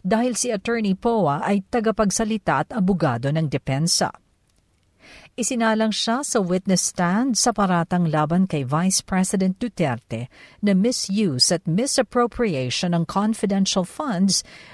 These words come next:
dahil nagsilbi noon si Attorney Poa bilang Undersecretary ng Department of Education o DepEd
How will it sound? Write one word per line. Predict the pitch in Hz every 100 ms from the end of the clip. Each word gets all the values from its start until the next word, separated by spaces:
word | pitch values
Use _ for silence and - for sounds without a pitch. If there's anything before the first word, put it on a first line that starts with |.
| -
dahil | 233 226 233 233
nagsilbi | 247 262 208 269 240 208
noon | 226 233 208 160 170
si | 196 254
Attorney | - - 247 247 233
Poa | 247 196 143 151
bilang | 170 170 180 -
Undersecretary | 233 196 175 - 226 185 147 127 123 139
ng | 202 202
Department | 202 202 226 - 269
of | 240
Education | 202 139 151 135 120 - 143
o | 131
DepEd | 120 147 - - 214 139 143 147